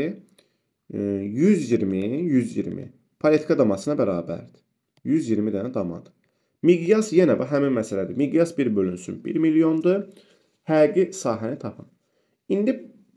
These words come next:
bayaq bizə bu otuz santimetr kvadratı vermişdi, indi isə verməyib. Yüz iyirmi dama deyir. Biz də nə hesablayırıq? Dörd dama, dörd dama bir santimetr kvadratdırsa, yüz iyirmi dama neçə santimetr kvadratdır? X, x də bərabərdir otuz santimetrin kvadratına. Niyə?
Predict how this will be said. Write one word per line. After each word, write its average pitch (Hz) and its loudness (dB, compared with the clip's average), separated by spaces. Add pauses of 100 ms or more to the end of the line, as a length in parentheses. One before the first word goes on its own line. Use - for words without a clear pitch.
(100)
bayaq 202 6
bizə 170 2
bu 170 -2
otuz - -4
santimetr 147 -2
kvadratı 135 -2
vermişdi, 151 2
indi 180 0
isə 185 2
verməyib. 107 4
Yüz 147 0
iyirmi 127 2
dama 98 -2
deyir. - -12
Biz 180 2
də 196 0
nə 139 0
hesablayırıq? 92 -10 (260)
Dörd 233 6
dama, 123 4
dörd 139 2
dama 98 -2
bir 175 8
santimetr 120 -4
kvadratdırsa, 117 -2
yüz 143 -2
iyirmi 127 0
dama 123 2
neçə - -6
santimetr 190 -2
kvadratdır? 92 -8 (260)
X, - -2
x - -6
də 135 0
bərabərdir 123 2 (260)
otuz - -10
santimetrin 98 -6
kvadratına. 90 -6
Niyə? 131 -4